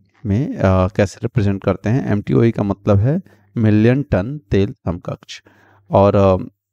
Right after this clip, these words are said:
यहाँ पर जो है, अ, एमटी लिखा हुआ है या बीसीएम लिखा हुआ है। एमटी का मतलब आप देखिए मिलियन टन है, बीसीएम का मतलब है बिलियन क्यूबिक मीटर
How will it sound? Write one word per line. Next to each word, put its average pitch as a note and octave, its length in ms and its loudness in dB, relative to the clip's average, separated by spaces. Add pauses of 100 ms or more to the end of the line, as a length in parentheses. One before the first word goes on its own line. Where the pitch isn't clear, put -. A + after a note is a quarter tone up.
(1160)
यहाँ G#2+ 400 0
पर B2+ 140 4
जो B2 180 2
है, A#2+ 240 2
अ, - 420 0
एमटी A2 360 0
लिखा A2 300 -4
हुआ G2+ 240 2
है G2+ 360 2
या G2+ 160 4
बीसीएम G2+ 580 0
लिखा G2 280 0
हुआ F#2+ 240 2
है। G2 200 0 (120)
एमटी A2 320 -2
का C#3 120 -4
मतलब A2 340 2
आप G#2 80 4
देखिए G2 280 0
मिलियन G2 360 0
टन A2 240 -4
है, B2+ 100 -2
बीसीएम A2 380 -6
का G#2 140 -4
मतलब G2 380 0
है C#3 120 0 (440)
बिलियन A#2 340 -4
क्यूबिक G#2+ 420 -2
मीटर G2 440 -2